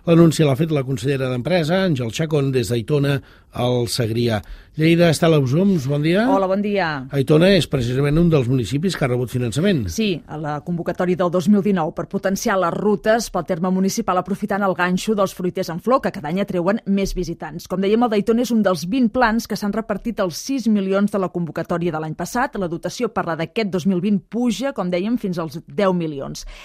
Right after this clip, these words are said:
Speaker 2: Entre tots els projectes que presenten ajuntaments, consells comarcals i consorcis, la Generalitat paga el cinquanta per cent dels escollits amb uns diners que surten dels ingressos generats per la taxa turística.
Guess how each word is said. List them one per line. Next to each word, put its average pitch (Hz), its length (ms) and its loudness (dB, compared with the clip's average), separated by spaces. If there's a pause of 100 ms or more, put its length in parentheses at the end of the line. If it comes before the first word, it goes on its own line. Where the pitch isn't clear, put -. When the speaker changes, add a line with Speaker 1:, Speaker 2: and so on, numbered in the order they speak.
(100)
Speaker 2:
Entre 208 260 0
tots 294 240 -6
els - 80 -14
projectes 247 480 -6
que 220 160 -6
presenten 214 420 -2
ajuntaments, 190 560 -4
consells 180 380 -6
comarcals 180 400 -4
i 185 80 -10
consorcis, 208 640 -2 (240)
la 170 80 -2
Generalitat 202 640 -2
paga 175 400 -4
el 170 160 -6
cinquanta 208 560 -2
per - 80 -4
cent 220 240 -2
dels 156 160 -2
escollits 190 480 -4
amb 165 140 -2
uns 185 100 -2
diners 175 240 -4
que 220 140 -6
surten 196 340 -4
dels 170 220 -4
ingressos 175 380 -6
generats 165 420 -6
per 202 160 -4
la - 160 -4
taxa 175 320 -6
turística. 180 540 -4